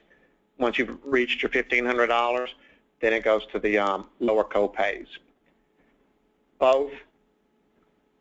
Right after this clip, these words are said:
Pelican plans and all three Magnolia plans, your drug cost out of pocket,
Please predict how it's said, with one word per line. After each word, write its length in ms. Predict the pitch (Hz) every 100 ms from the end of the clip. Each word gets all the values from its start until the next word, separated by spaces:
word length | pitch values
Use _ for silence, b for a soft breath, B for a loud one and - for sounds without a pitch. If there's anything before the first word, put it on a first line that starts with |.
| _ _
Pelican 440 | 151 147 151 156
plans 520 | - 147 147 143 147 147 _ _ _ _ -
and 100 | 113 -
all 380 | 127 135 147 -
three 160 | 143
Magnolia 580 | 139 127 123 139 143 131
plans, 600 | - 117 107 98 95 107 - _ _ _ _ _ _ _ _ _ _ _ _ _
your 420 | 110 110 107 - - _ _ _ _ _ -
drug 420 | 131 135 147 -
cost 340 | - 139 143 - -
out 220 | 139 131
of 120 | 127
pocket, 480 | - 131 127 160 170